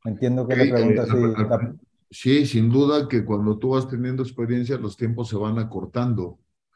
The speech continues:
Speaker 2: Yo lo he platicado públicamente, que la primera vez que hice un tilip tardé siete horas y fui con Larry Q y me dijo, "Pues que estás con suerte", y yo tardé siete y media.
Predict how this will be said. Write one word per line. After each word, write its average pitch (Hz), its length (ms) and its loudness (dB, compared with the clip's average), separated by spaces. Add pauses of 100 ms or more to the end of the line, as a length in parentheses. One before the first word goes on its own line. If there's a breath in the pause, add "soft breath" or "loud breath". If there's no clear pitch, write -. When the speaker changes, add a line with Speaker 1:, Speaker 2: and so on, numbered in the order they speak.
(240)
Speaker 2:
Yo 107 140 -2
lo 123 140 2
he 127 40 0
platicado 117 840 -2
públicamente, 120 760 -4
que 95 120 -8
la 92 80 -6
primera 110 420 0
vez 117 140 -2
que 120 80 -2
hice 113 140 -2
un 117 120 0
tilip 113 380 -2
tardé 104 300 -4
siete 110 320 -2
horas 113 400 -2
y 87 140 -12
fui 107 160 -2
con 107 200 0
Larry 110 300 2
Q 113 140 0
y - 20 2
me 107 120 2
dijo, 107 300 -4
"Pues - 160 -20
que 95 100 -10
estás 110 300 -4
con 101 160 -8
suerte", 117 320 0
y - 40 0
yo 104 100 -2
tardé 101 260 -6
siete 104 320 -4
y 101 40 -2
media. 101 400 -2